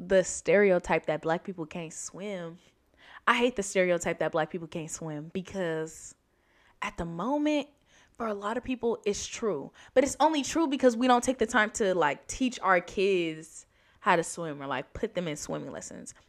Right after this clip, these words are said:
And I took it upon myself to learn how to swim. So there's that.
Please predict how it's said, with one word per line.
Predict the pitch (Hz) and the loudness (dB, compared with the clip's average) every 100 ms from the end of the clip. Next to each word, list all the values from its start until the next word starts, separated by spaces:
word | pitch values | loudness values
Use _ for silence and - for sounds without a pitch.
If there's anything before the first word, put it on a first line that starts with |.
| - | -4
And | 175 | 6
I | 180 | 6
took | - 196 | 6 0
it | |
upon | 175 170 131 | 0 0 0
myself | 147 - - | 0 -2 -6
to | - | -8
learn | 135 135 | -8 -6
how | 160 | -4
to | 151 | -4
swim. | 139 143 127 123 - _ - - _ - | -4 -8 -8 -8 -14 _ -20 -20 _ 2
So | - 226 | 6 10
there's | 202 175 | 10 8
that. | 165 147 - | 2 -2 -4